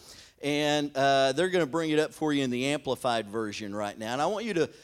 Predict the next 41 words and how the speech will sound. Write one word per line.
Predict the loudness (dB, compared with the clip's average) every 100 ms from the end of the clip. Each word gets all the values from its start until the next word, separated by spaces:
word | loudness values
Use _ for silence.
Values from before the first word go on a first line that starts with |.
| -20
follow | -2 0 2 2 2
along | 2 2 2
with | 0 -2
me | -4
for | -6 -8
just | -4 -2 -2
a | -2
moment. | 0 0 -2 -4
Remember, | -2 -2 0
I'm | 0
gonna | 0
give | -4 -6
you | -6
some | -6 0
good | 0 2
news, | 2 2 2 -2 -6
then | -6
some | -4 -4
bad | 0 0 -2
news, | -6
but | -6
then | -6
I'm | -6
coming | -6 -6
back | -2 -2
with | -4 -6
good | -6 -4
news, | -6 -10 -14 -18 -14
okay? | -8 -6 -6 -12 -20 -20 -12
All | -4
right, | 0 0 0
so | -6 -4
stay | -2 0 2
with | 2 2
me. | -2 -12 _ _ _ _ _ _ -20 -18 -20 -20 -12 2
In | 4 4
the |
beginning, | 0 0 2 2 0 -2 -6 -14 _ _ _
God, | -2 2 4 4 2
Elohim, | 4 2 0 -2 -4 -8 -18 _ _ _ _ _ _ _ _ _
created | -2 0 4 4 4 4 2 2